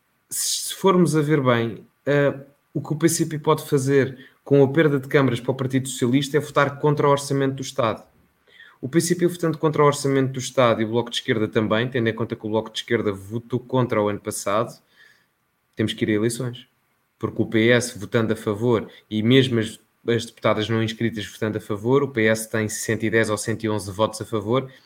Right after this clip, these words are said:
e precisa de cento e vinte e cinco. Portanto, a situação está complicada. A situação está complicada. Portanto, temos que ter aqui, tudo depende do P C P. Tudo depende do P C P. Duvido, não sei, não sei. Creio que o Bloco de Esquerda não,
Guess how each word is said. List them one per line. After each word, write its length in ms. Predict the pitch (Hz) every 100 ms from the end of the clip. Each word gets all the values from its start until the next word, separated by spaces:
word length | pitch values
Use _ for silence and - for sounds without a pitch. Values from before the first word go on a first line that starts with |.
| _
e 80 | 117
precisa 320 | - 127 113
de 60 | 113
cento 200 | 123 117
e 40 |
vinte 160 | 117 135
e 40 |
cinco. 300 | - 107 - _ _ _ _ _ _ _ _ _ _ _ _ _
Portanto, 340 | - 90 90
a 40 | 98
situação 360 | 92 104 -
está 140 | - 110
complicada. 600 | 110 120 131 92 78 - _ _ _ _ _ _ -
A 60 |
situação 340 | 90 92 98 110
está 160 | 113
complicada. 460 | 117 117 120 92 - - -
Portanto, 320 | - 117 113 -
temos 300 | 139 151 -
que 80 | -
ter 180 | 127 120
aqui, 200 | 127 143
tudo 220 | - 220
depende 220 | 147 156
do 60 | 131
P 100 | 120
C 140 | 113
P. 180 | - 80 _ _ _
Tudo 140 | 131 120
depende 200 | 113 107
do 60 |
P 100 | 113
C 160 | 120 156
P. 260 | 185 208 - _ - _ _ 107
Duvido, 640 | 107 113 110 135 135 139 - _
não 140 | 127
sei, 400 | 123 139 123 117 - -
não 120 | 104
sei. 240 | - - - _
Creio 280 | - 120 120
que 40 | 113
o 60 |
Bloco 240 | 113 117 -
de 60 |
Esquerda 320 | - 120 110
não, 340 | 113 113 110